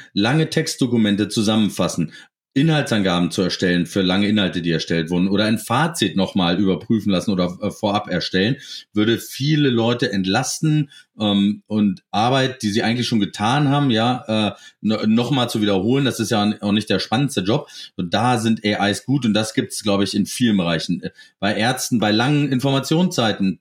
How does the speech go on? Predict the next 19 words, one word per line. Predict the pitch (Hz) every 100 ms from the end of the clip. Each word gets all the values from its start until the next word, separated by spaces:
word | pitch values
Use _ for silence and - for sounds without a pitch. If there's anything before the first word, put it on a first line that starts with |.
| -
dreitausend | 113 120 131 123 117
Wörter | 123 127
geschrieben, | 120 - 151 151 156 - - - -
äh, | 110 107 101
da | 107 110
will |
doch | 120 117
keiner | 120 120 117 101
Fazit | - 120 - 113
und, | - 113 107 -
äh, | 104 101 -
A-, | 95 95 -
Agenda | 92 120 135
am | 110
Anfang | 101 101 107 98
nochmal | 95 107 95
hinterher | 104 98 101
klatschen, | 104 117 113 117
sondern | 107 104